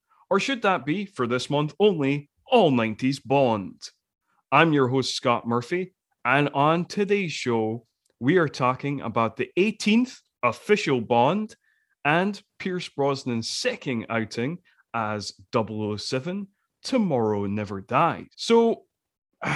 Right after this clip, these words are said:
who was supposed to be joining me for this episode? Well, obviously, my regular co-host, Mister Craig Jaheim. But unfortunately, Craig could not make this episode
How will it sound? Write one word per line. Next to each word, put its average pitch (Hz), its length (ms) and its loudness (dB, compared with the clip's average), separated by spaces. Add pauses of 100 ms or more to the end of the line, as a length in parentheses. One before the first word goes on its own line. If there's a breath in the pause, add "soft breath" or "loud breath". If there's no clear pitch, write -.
(1200 loud breath)
who 240 140 4
was 208 160 0
supposed 220 380 -2
to 160 60 -6
be 135 120 0
joining 123 320 4
me 117 140 0
for 123 160 -4
this 123 180 0
episode? 151 480 -2 (300)
Well, 156 240 4
obviously, 151 560 0 (200)
my 107 200 -4
regular 202 480 2
co-host, 139 640 -2 (160)
Mister 131 340 2
Craig 117 280 0
Jaheim. 104 480 -4 (260)
But 214 160 10
unfortunately, 208 760 4 (300)
Craig 135 400 0
could 113 200 -6
not 135 220 2
make 131 220 -2
this 113 240 -6
episode 113 500 -6